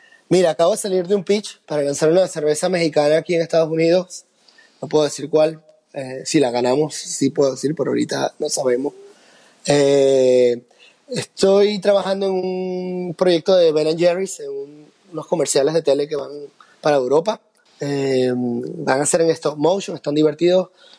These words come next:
Estoy haciendo un mural en, en Williamsburg que reacciona a la, a la luz ultravioleta. Está bien interesante. Estamos teniendo problemas técnicos ahorita, pero creo que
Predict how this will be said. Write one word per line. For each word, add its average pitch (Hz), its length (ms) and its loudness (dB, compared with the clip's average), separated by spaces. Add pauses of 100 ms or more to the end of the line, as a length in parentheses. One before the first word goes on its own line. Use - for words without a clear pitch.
(160)
Estoy 170 240 0
haciendo 196 380 2
un 196 440 0
mural 196 340 4
en, 151 640 -8 (680)
en 151 200 -4
Williamsburg 190 680 2
que 147 640 2
reacciona 175 640 2
a - 20 0
la, 135 440 -4 (380)
a 139 80 0
la 147 100 4
luz 147 160 0
ultravioleta. 170 840 0 (360)
Está 147 240 -10 (160)
bien 196 200 2
interesante. 170 640 0 (360)
Estamos 160 320 -2
teniendo 170 280 4
problemas 160 460 0
técnicos 170 440 0
ahorita, 143 320 0
pero 147 200 0
creo 131 180 0
que 139 260 0